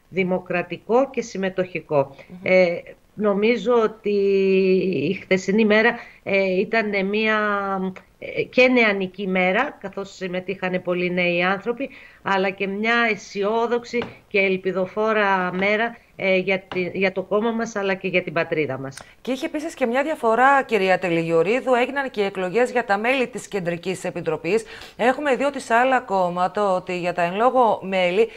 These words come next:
Speaker 2: ψηφίζουν μόνο οι σύνεδροι. Στο δικό σας το κόμμα, στο σύριζα Προοδευτική Συμμαχία, δικαίωμα ψήφου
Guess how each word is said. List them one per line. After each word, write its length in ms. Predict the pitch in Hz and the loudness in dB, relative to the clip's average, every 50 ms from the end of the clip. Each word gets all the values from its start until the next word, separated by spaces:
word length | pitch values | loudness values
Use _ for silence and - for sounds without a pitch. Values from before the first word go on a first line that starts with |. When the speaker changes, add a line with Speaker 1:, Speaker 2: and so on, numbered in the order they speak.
| - - - | -18 -20 -20
Speaker 2:
ψηφίζουν 500 | - - - 202 - - 285 247 302 294 | -12 -4 -4 -4 -2 -2 -4 -4 -4 -4
μόνο 260 | 269 262 277 294 302 | -2 -2 -2 -2 -2
οι 60 | 311 294 | -6 -6
σύνεδροι. 800 | - - - 262 277 269 254 220 190 165 156 160 147 139 135 - - - - - - - | -8 -8 -4 -4 -2 -2 0 0 0 0 0 0 0 0 -2 -2 -6 -18 -18 -20 -20 -16
Στο 200 | - - - 190 | -10 -4 -2 -2
δικό 280 | 180 190 - 226 269 294 | -2 0 4 4 4 4
σας 220 | - 320 294 - | 4 -2 -6 0
το 340 | - 254 220 202 190 185 175 180 | 2 4 4 4 4 2 2 2
κόμμα, 380 | 180 180 175 165 165 175 196 | 2 2 2 2 2 0 -4
στο 160 | 190 - 196 | -4 -4 -10
σύριζα 420 | 185 - - 247 254 262 233 269 262 | -10 -4 -4 -4 -2 -2 -2 -2 0
Προοδευτική 580 | 226 226 208 175 190 - - 170 - 233 240 | 0 0 -2 -2 -4 -8 -8 -8 -4 -4 -4
Συμμαχία, 600 | 226 - - 220 190 175 170 170 175 185 196 202 214 | -4 -4 -6 -6 -4 -4 -6 -6 -4 0 0 0 0
δικαίωμα 600 | 196 185 185 180 - 226 247 277 269 269 240 254 | 0 -2 -6 -4 0 0 0 2 2 0 -2 -2
ψήφου 500 | - - - 262 277 - - 185 170 | -4 -8 -4 -4 -4 -4 -2 -2 -4